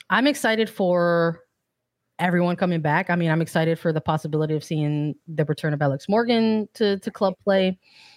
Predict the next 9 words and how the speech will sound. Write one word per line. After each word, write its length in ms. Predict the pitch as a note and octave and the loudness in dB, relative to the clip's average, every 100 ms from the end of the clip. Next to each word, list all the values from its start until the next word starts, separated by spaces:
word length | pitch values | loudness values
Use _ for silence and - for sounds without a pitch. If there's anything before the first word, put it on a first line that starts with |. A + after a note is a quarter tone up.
| _ - | _ -4
on 120 | F#3+ F3+ | 0 2
the 60 | |
San 240 | F3 F#3+ F3 | 2 0 2
Diego 280 | F3 E3+ D#3+ | 2 2 2
Wave 240 | E3 E3 | 2 2
side 160 | E3+ D#3 | 2 0
of 100 | - | 0
things. 380 | D#3+ D#3 D#3 | -2 0 0
Obviously, 720 | D#3 D#3 D#3+ - D#3+ D3+ D3 | 0 2 2 0 2 2 0